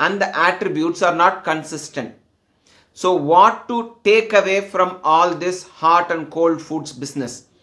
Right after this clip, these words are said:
Generalizations are not true. These foods are always hot. They should not be given during these diseases. This doesn't hold water.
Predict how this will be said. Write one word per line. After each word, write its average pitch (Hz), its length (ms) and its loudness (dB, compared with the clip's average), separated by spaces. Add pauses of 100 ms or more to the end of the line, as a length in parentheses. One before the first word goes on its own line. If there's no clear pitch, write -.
(580)
Generalizations 180 1080 2
are 151 280 4
not 147 720 2 (320)
true. 165 340 -4 (300)
These 202 320 -2
foods 180 320 2
are 165 120 4
always 160 440 2
hot. 151 460 4
They 156 100 -2
should 156 220 -8
not 165 260 0
be 156 80 -6
given 147 320 -4
during 151 300 -2
these 170 220 -2
diseases. 139 640 -2 (440)
This 220 360 4
doesn't 156 560 -4
hold 156 480 0
water. 139 520 0